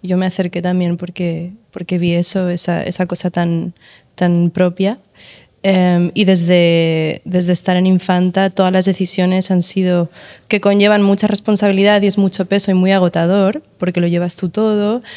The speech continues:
y nos preocupamos, bueno, Ainara se preocupa de, de todo y yo también, de la estética, de los vídeos, de las fotos, de con quién queremos compartir un bolo,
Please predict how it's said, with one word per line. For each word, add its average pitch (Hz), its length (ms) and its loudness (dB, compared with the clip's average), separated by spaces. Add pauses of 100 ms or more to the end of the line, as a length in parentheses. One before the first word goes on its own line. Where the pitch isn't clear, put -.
(180)
y 185 380 0
nos 175 220 -2
preocupamos, 175 680 -2
bueno, 175 220 -2
Ainara 170 400 -4
se - 160 -8
preocupa 170 380 -6
de, 165 340 -8 (180)
de 185 80 -6
todo 185 580 -2
y 180 140 -8
yo 165 160 -6
también, 180 680 -2
de 170 280 -2
la 175 80 -2
estética, 170 800 -2
de 170 80 -2
los 170 180 -2
vídeos, 175 300 0
de 180 80 0
las 175 160 -4
fotos, 180 260 -2
de 180 120 0
con 185 200 2
quién 214 420 2
queremos 190 360 -2
compartir 180 400 0
un 190 160 0
bolo, 208 280 2